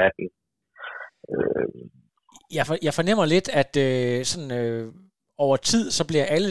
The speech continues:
Speaker 2: nærmest glemt, kan man sige, at, øh, der er rigtig mange, der kommer ind i sporten, og, øh, hvordan, hvordan har du det egentlig? Føler du, at der er stadigvæk folk, der sådan, øh, rækker ud efter dig, sådan spørger, hvad du laver, måske nogen, der gerne vil have nogle, øh, træningsprogrammer, eller føler du lidt, at,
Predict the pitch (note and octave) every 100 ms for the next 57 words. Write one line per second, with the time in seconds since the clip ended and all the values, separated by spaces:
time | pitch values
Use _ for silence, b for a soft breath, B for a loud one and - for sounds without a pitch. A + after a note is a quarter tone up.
0 | D3+ D3+ D3 - F3+ - C3 B2 B2+ E3
1 | C#3 - A#2+ C3 C3 D#3+ D3 D3+ C#3 -
2 | C#3 D3 F3 B2+ D3 E3 F#3+ C3+ - C3+
3 | B2+ B2+ B2+ A#2+ B B D3 D#3+ G3 D#3+
4 | E3 F#3+ A3 F#3+ G3 G3+ G3+ E3+ C#3+ -
5 | - A3+ E3+ C3+ C#3 - C#3 C#3+ - F3+
6 | E3 D#3+ G3 F#3+ C3+ - E3 D3+ C3 A#2
7 | A#2 B B B C#3+ C#3 D3+ F#3 G#3+ D#3+
8 | - C3 C3 D#3+ - G3 D3+ C3+ D3 F#3+
9 | D#3 - D#3+ F3 D#3+ D3+ F3 D#3 C#3+ E3+
10 | F3 D3+ C#3 B2+ B2+ F#3 A3 - D#3 E3
11 | C3 A2+ B B C#3+ C#3+ G#3 F3 C#3+ D#3
12 | F#3 C#3+ B2+